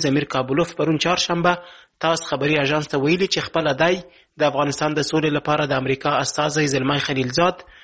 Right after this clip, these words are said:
او د پاکستان او چین استازي غونډه کې برخه اخلي.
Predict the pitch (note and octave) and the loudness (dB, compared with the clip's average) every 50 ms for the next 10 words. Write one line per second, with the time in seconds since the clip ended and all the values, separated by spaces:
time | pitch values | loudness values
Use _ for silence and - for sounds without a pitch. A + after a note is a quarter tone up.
0 | - - _ - F3 F3+ F#3+ F3 F3 F3+ E3 D#3 - - - E3+ F3 E3+ D#3+ D3+ | -20 -12 _ -2 0 0 2 0 0 0 -2 -2 -2 -2 -2 0 0 2 0 0
1 | C#3+ - F3 F3 E3 D3 C3+ - - F3+ F#3 E3 E3 E3 - D3+ C#3+ C3 A2+ A2 | 0 0 0 0 0 0 -2 0 0 0 2 2 2 0 0 0 -2 -2 -2 -4
2 | A2+ - C#3+ C3+ D#3 E3 E3 - - A#2+ B2 B2 - - C3+ C3+ | -4 -4 -2 0 0 0 0 -2 -4 -4 -4 -4 -4 -4 -4 -6